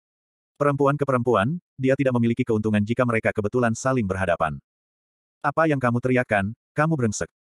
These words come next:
Aku akan menemukan seribu penjahat dan membuat mereka menikmatimu seratus kali lipat, sampai kau mati karena kegembiraan." Petik dua. Jawaban Nyonya Han hanya melampauinya dalam kevulgaran. "Mengapa kamu tidak meminta ayahmu untuk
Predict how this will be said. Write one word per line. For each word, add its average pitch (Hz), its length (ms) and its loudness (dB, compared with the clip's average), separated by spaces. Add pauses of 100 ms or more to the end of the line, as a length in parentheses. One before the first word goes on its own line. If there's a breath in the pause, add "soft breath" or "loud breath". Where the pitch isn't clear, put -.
(100)
Aku 147 240 0
akan 147 240 2
menemukan 120 320 0
seribu 117 320 -2
penjahat 107 320 0
dan 107 80 2
membuat 104 320 0
mereka 110 240 0
menikmatimu 113 560 0
seratus 110 400 -2
kali 131 160 2
lipat, 131 240 0 (160)
sampai 135 400 0
kau 117 160 0
mati 107 220 -2
karena 120 340 0
kegembiraan." 87 560 -4 (560)
Petik 170 240 2
dua. 104 320 2 (480)
Jawaban 143 400 4
Nyonya 131 240 2
Han 131 160 -2
hanya 117 240 0
melampauinya 110 560 2
dalam 123 320 0
kevulgaran. 95 560 0 (240)
"Mengapa 143 320 0
kamu 143 240 0
tidak 127 240 0
meminta 113 320 0
ayahmu 113 320 0
untuk 127 160 -2